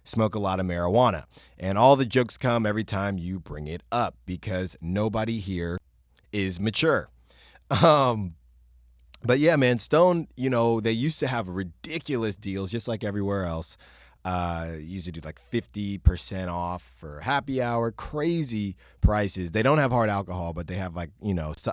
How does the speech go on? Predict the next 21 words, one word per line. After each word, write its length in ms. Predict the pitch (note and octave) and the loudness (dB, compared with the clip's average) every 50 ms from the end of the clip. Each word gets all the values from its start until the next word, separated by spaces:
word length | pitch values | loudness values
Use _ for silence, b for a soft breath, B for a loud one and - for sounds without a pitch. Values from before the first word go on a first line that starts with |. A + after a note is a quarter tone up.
| - - | -6 -8
sake 380 | - - - G#2 G#2 G#2 - A2 | -10 -6 -4 -2 -4 -4 -4 -4
and 260 | G#2 G#2 G2+ G2 F#2 | -4 -2 -2 -4 -4
a 60 | E2 | -4
bunch 180 | D#2 F#2 F#2 F#2 | -4 -6 -6 -6
of 100 | F2+ E2+ | -8 -8
different 380 | F2+ E2+ - F#2 F2 E2+ - b b b b b b b F2+ E2+ | -8 -8 -6 -6 -8 -8 -8 b b b b b b b -6 -2
beers. 560 | B2 B2 B2 B2 A#2+ A#2 A2+ A2+ A2+ G#2+ - - | 0 2 2 2 2 2 2 0 -2 -4 -6 -6
Uh, 160 | F#2 F2+ F#2 F2+ | -6 -4 -4 -2
and 140 | F#2+ G2 | -2 0
then 80 | G2+ G#2 | 0 0
they 120 | G#2+ G#2 | 0 0
have 360 | G#2 G#2+ G#2 G2+ G2+ G2+ F#2+ E2 - _ _ - | -2 -2 -2 -2 -4 -4 -6 -8 -12 _ _ -10
some 180 | - A#2+ A#2 | -4 -4 -4
decent 640 | G#2 F#2 A2 B2+ D3+ D3+ - - C3 A#2 A2+ - _ b b b b b | -4 -4 -4 -4 -4 -4 -4 -2 -2 -2 -2 -4 _ b b b b b
appetizers 640 | - G#2 A2+ - - G#2 - G2+ G2 G2 F#2+ F#2+ F2+ | -2 0 0 0 0 0 0 0 -2 -2 -2 -4 -4
that 120 | F2+ F#2 | -6 -6
you 80 | G2 F#2+ | -4 -2
can 120 | G#2 G2+ | -2 -2
get 160 | F2+ G2 F#2+ F#2+ | -2 -2 -4 -4
at 140 | F#2+ F#2 | -4 -4
a 160 | F2+ F2+ - | -4 -6 -8